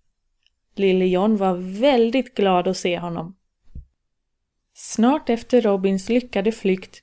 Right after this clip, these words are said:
kom den gode kung Rickard tillbaka från korstågen för att ta sin plats på Englands tron. Prins John och sheriffen arresterades för allt ont de gjort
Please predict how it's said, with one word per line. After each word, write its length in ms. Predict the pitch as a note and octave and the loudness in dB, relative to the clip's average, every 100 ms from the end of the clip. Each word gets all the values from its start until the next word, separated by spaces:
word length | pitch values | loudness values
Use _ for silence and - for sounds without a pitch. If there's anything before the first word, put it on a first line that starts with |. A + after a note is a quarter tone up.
| _ | _
kom 200 | A3+ A3 | 2 4
den 180 | A3+ A3+ | 4 2
gode 300 | C#4+ A3 G3 | 2 0 -4
kung 300 | - G#3+ G#3 | 0 0 2
Rickard 400 | G#3 G#3+ D#4 D#4 | 0 -2 -4 -4
tillbaka 440 | D4 G3 F#3+ G3 | -2 -2 -2 -6
från 220 | G3 G#3 | -6 -4
korstågen 760 | G#3 B3+ - - B3 C4 A3+ F#3 - _ - | 0 -2 -2 2 2 2 0 -2 -8 _ -8
för 140 | B3 | -2
att 140 | C4+ | -2
ta 200 | - G3+ | 0 -2
sin 260 | G#3 A#3+ A#3 | 0 0 0
plats 360 | - F3+ - - | -2 -4 -4 -8
på 120 | - | -6
Englands 500 | F3+ F3 F3 F3+ - | -4 -4 -4 -4 -6
tron. 440 | - B3+ G3 E3+ - - _ _ _ _ _ | -2 0 0 -2 -12 -20 _ _ _ _ _
Prins 400 | - F#3+ F3+ - | -8 -2 -2 0
John 240 | F#3+ B3 B3 | 2 4 4
och 100 | A#3+ | 4
sheriffen 520 | A3+ G3+ G#3+ G#3 G3 | 2 2 0 -2 -2
arresterades 840 | F3+ F#3+ - - A#3 A3+ G#3+ A3 | -2 -4 -2 4 4 4 2 0
för 100 | - | 0
allt 300 | G3+ F3+ F#3+ | 2 2 0
ont 240 | F#3 F#3+ F#3+ | 0 0 0
de 140 | G#3+ | 0
gjort 280 | F3 E3 | 0 -4